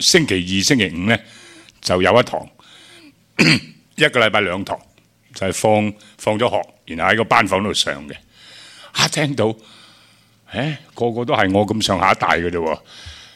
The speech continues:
吹得好得意喎。噉樣聽過咗幾次，嗰陣時我喺度寄宿嘅，經過咗幾次之後，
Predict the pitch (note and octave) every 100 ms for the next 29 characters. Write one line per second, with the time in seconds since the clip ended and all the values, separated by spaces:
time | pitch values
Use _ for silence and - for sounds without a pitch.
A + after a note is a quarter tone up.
0 | _ _ - - D3 G#2+ G#2+ A#2+ E2 E2+
1 | E2+ D2+ - - - _ _ _ _ _
2 | _ _ - A2 C3+ C3 B2+ - - -
3 | - D#3+ D#3 - - C3+ C3 C#3+ C3+ C#3+
4 | A#2+ A2+ C3+ B2+ B2 G2+ F2 G2 F#2 -
5 | - - - - - - - G3 E3+ C#3
6 | C#3 - C3+ C3+ B2 G#2 C#3 F2+ E2